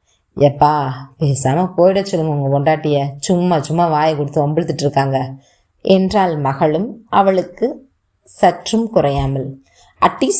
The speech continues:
செருப்பால, அம்மானு சொல்ல வலிக்குதோ? வாங்கினது பத்தலையா? தொடப்பக்கட்டை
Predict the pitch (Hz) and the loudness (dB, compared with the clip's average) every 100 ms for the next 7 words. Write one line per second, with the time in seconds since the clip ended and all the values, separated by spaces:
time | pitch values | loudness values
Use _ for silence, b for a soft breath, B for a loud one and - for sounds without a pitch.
0 | - 247 208 202 - 165 151 143 147 b | 2 2 2 -2 2 2 2 -6 -12 b
1 | b b - 170 202 247 247 233 220 202 | b b -2 0 2 2 0 0 0 2
2 | 185 185 196 233 233 247 180 151 - 170 | 0 0 0 0 2 2 0 -4 0 2
3 | 208 233 202 165 143 - 190 156 131 131 | 2 0 -2 2 0 2 0 2 -2 0
4 | 160 143 143 - 208 214 233 247 196 | 0 -2 -6 2 2 2 0 -2 0